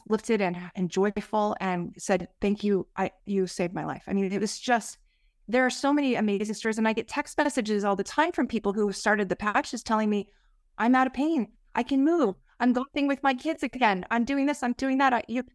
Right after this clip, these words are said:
I can't even thank you enough. And, and thank you for introducing me to this." Uh, so that I, I mentioned to you,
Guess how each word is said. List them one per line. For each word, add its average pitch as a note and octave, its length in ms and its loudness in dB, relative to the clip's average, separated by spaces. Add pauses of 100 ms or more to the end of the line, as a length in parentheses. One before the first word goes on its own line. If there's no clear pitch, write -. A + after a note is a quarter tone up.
(260)
I A#3+ 80 2
can't D#4 220 0
even C#4+ 180 0
thank C#4+ 200 -2
you C#4 100 -2
enough. C4+ 340 2
And, B3+ 260 2
and B3+ 200 2
thank C4+ 200 -2
you C4 60 -4
for C4 120 -4
introducing C4+ 520 -4
me B3+ 80 0
to A#3+ 120 -8
this." G3 300 -4 (560)
Uh, A3+ 160 2
so - 180 0
that B3+ 300 0
I, C4 220 2 (100)
I C4+ 140 2
mentioned E4 380 0
to E4 120 2
you, B3+ 240 0